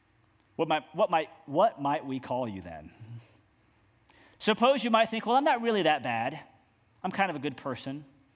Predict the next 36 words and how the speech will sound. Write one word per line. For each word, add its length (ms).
I'm 60
not 140
as 100
bad 220
as 120
so-and-so 720
on 120
the 120
other 140
side 260
over 120
there 240
in 80
the 40
balcony, 500
who 120
knows 260
where, 280
yeah?" 240
<laughs> 80
Sorry, 220
balcony 340
people. 360
"I'm 100
not 200
really 180
that 160
bad. 120
I 40
haven't 220
really 240
broken 320
God's 280
law 160
that 240
much," 340